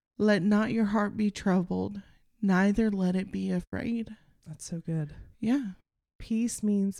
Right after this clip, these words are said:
Speaker 2: being untroubled.
Speaker 1: Right.
Speaker 2: Being tranquil. Being content. Uh, to become reconciled with. So you could be at odds with someone.
Speaker 1: <laughs>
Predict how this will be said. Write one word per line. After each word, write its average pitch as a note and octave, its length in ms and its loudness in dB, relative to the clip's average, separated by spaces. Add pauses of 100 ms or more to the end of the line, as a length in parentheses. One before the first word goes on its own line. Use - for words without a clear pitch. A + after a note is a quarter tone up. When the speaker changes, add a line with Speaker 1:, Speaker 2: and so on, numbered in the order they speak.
Speaker 2:
being F3+ 480 2
untroubled. D#3+ 680 -2 (560)
Speaker 1:
Right. F3+ 320 0 (180)
Speaker 2:
Being E3+ 240 6
tranquil. E3 680 2 (760)
Being E3 200 4
content. D3 720 -4 (720)
Uh, E3+ 140 4
to F3+ 120 -2
become F3 400 4
reconciled D3+ 680 -2
with. - 180 -20 (1040)
So E3+ 440 8
you F#3+ 220 6
could G#3 180 4
be F3+ 160 6
at - 80 2
odds D#3 380 0
with D#3+ 100 2
someone. C#3 540 2 (460)
Speaker 1:
<laughs> G#3+ 400 8